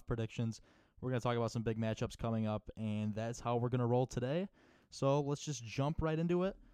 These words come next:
We're gonna start off on Thanksgiving with the twelve o'clock game with the Lions versus the Bears. The Lions entering this game were a solid, solid three, seven, and one with a tie. And they looked ep-,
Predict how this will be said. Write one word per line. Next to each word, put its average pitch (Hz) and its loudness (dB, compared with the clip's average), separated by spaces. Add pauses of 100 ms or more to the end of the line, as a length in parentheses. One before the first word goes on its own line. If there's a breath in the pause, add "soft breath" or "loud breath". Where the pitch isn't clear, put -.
(520 soft breath)
We're 160 -2
gonna 208 0
start 180 0
off 165 4
on 151 0
Thanksgiving 147 -2
with 151 0
the 107 -6
twelve 123 -2
o'clock 117 -4
game 120 0
with 110 -2
the 107 -6
Lions 113 -2
versus 113 -6
the 107 -6 (120)
Bears. 147 -2
The 127 -2
Lions 120 0
entering 120 -2
this 113 -6
game 123 0
were 113 -2
a 101 -4
solid, 127 0
solid 131 -4 (180)
three, 165 0
seven, 156 -4
and 107 -2
one 139 4
with 98 -6
a 95 -6
tie. 113 -4 (840 soft breath)
And 139 0 (480)
they 175 6
looked 170 4 (400)
ep-, 180 -2